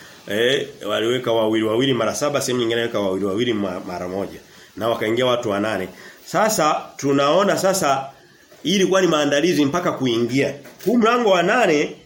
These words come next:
ndivyo sasa wameingia, wako mle na wanaanza sasa kutoka. Kwa hiyo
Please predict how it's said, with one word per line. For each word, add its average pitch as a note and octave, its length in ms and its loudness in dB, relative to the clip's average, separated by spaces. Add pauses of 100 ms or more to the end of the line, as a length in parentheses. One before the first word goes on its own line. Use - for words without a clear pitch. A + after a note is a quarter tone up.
(580)
ndivyo D#3 480 0
sasa F3+ 340 0
wameingia, B2 1160 2 (1160)
wako D3+ 480 0
mle F3 680 2 (100)
na B2 180 -2
wanaanza C3+ 680 0
sasa C#3+ 280 -4
kutoka. C#3+ 500 -2 (720)
Kwa D#3 140 2
hiyo F3+ 420 2